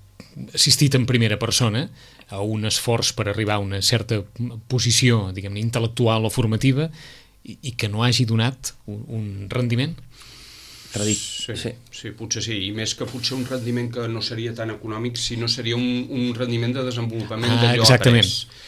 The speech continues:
Speaker 1: Mhm.
Speaker 3: Eh, jo subscriveixo totalment el que deies. És a dir, les persones que estan aturades, el formar-se no els garanteix tenir un lloc de treball,
Speaker 2: No.
Speaker 3: però el no formar-se els garanteix no tenir lloc de treball.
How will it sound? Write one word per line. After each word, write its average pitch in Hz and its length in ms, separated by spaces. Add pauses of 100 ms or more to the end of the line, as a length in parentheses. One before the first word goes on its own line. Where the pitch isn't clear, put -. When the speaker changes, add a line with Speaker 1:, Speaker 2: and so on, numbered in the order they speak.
(120)
Speaker 1:
Mhm. 104 280
Speaker 3:
Eh, 101 800
jo 110 280
subscriveixo 113 520
totalment 107 380
el 98 100
que 95 120
deies. 101 420
És 107 140
a 117 60
dir, 113 280
les 110 160
persones 120 400
que 117 60
estan 110 260
aturades, 113 720 (600)
el 120 100
formar-se 143 680
no 151 220
els 135 140
garanteix 120 760
tenir 101 220
un 98 80
lloc 98 140
de 95 120
treball, 92 320
Speaker 2:
No. 170 60 (480)
Speaker 3:
però 127 200
el 127 60
no 143 100
formar-se 139 480
els 165 140
garanteix 135 400
no 147 120
tenir 120 240
lloc 98 180
de 95 100
treball. - 340